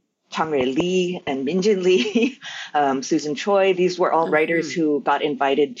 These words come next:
Speaker 1: to, like, writers' festivals and things to speak on how they were also Korean literature. So it's kind of in the same way that, um, I would say, like, the food culture is like that too. Um,
Speaker 2: Yeah, interesting. Okay.
Speaker 1: Right? Like, the difference between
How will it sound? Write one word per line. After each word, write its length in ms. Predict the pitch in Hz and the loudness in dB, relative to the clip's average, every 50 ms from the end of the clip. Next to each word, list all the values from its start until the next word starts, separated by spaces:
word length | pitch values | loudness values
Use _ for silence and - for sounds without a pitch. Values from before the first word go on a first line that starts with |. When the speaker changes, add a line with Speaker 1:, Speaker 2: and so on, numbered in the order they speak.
| - | -4
Speaker 1:
to, 240 | 156 143 139 135 139 | -2 0 0 2 2
like, 320 | 131 127 127 123 123 - - | 0 0 0 -2 -2 -4 -4
writers' 380 | 131 143 135 135 135 139 131 - | -2 0 0 0 0 -2 -4 -6
festivals 540 | - 131 123 - - 135 123 135 135 123 127 | -8 -8 -8 -8 -10 -10 -8 -8 -8 -6 -6
and 100 | 123 123 | -8 -6
things 280 | 127 123 117 120 - | -6 -8 -8 -8 -10
to 100 | - 123 | -14 -16
speak 320 | - - - 143 139 - - - | -16 -12 -8 -8 -8 -6 -6 -4
on 260 | 143 139 131 139 143 - - - - - - - | -4 -4 -4 -4 -8 -12 -14 -16 -16 -16 -14 -10
how 240 | - - 156 160 160 | -4 -2 0 0 0
they 140 | 156 165 151 | 0 0 0
were 180 | 147 147 143 | 0 0 0
also 360 | - 156 156 - - 170 156 | -2 -2 -4 -4 -4 -6 -6
Korean 400 | 156 - - 156 143 139 131 131 | -6 -6 -8 -6 -4 -4 -4 -4
literature. 360 | 127 120 - - - - - - | -4 -6 -6 -10 -12 -14 -16 -16
So 180 | - - 147 156 | -10 -6 -4 -4
it's 220 | 165 160 - - | -4 -6 -8 -12
kind 200 | - - 220 208 | -6 -6 -4 -4
of 160 | 208 185 185 - - _ - | -4 -6 -8 -14 -20 _ -2
in 100 | 220 220 | 0 0
the 60 | 233 | 0
same 220 | 226 - 254 233 | 2 0 0 0
way 200 | 220 202 190 190 | 2 2 2 0
that, 200 | - 165 160 147 | 2 2 0 2
um, 380 | - 147 143 135 139 135 123 - - - - - - - - | 2 2 0 0 0 -4 -6 -10 -16 -18 -18 -18 -18 -18 -8
I 120 | - 151 147 | -4 -2 0
would 120 | 147 143 | 0 0
say, 360 | - 156 143 139 139 135 127 - | 0 2 2 4 4 2 2 2
like, 200 | 151 147 - - | 0 -2 -2 -2
the 40 | 123 | -8
food 280 | - - 147 151 151 - | -4 -2 -2 -2 -2 0
culture 400 | - 190 185 - - 190 185 180 | -2 -2 -2 0 0 2 2 2
is 160 | 156 175 175 | 0 0 -2
like 160 | - 175 175 - | -2 -4 -2 0
that 180 | 175 160 - - | -2 -2 0 0
too. 260 | 226 190 190 202 202 - - - - - - - _ | 0 2 2 0 -2 -6 -12 -18 -20 -20 -20 -8 _
Um, 360 | 151 143 131 123 123 123 123 - | 0 0 2 2 0 -2 -4 -6
Speaker 2:
Yeah, 460 | - 196 196 196 190 185 170 156 151 - - | -12 -8 -4 -2 0 0 0 -2 -4 -8 -12
interesting. 540 | 170 170 - 180 - - 160 147 139 147 _ _ _ - | -16 -16 -16 -16 -18 -20 -20 -20 -20 -20 _ _ _ -20
Okay. 200 | - - 160 156 | -20 -20 -14 -4
Speaker 1:
Right? 280 | 151 156 156 160 - 123 | 0 0 2 2 2 0
Like, 360 | 156 143 131 - - - - | 0 -2 -2 -2 -8 -6 -4
the 100 | 180 175 | -2 -2
difference 300 | - 165 - 165 156 - | -2 -2 -4 -6 -8 -8
between 500 | - - - - 170 147 143 147 143 - | -10 -12 -6 -2 -2 0 0 -2 -4 -4